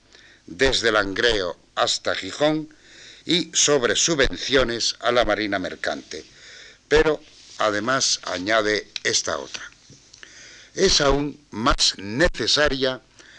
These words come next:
la enseñanza del beneficio de estas minas,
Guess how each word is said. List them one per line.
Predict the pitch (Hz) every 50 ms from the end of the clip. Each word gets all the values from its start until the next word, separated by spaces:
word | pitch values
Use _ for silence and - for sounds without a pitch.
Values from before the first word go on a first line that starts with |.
| - - - -
la | - 101 117 123 123
enseñanza | 139 170 180 156 - - 143 127 131 143 147 135 - - 139 139 139 - - _
del | - 98 98 143 151 160 160 147 - -
beneficio | - 95 95 120 117 107 104 98 92 - - - 139 - - - 143 151 135
de | 107 95 107 131
estas | 131 - - - 110 98 -
minas, | 113 131 143 117 87 76 73 76 - -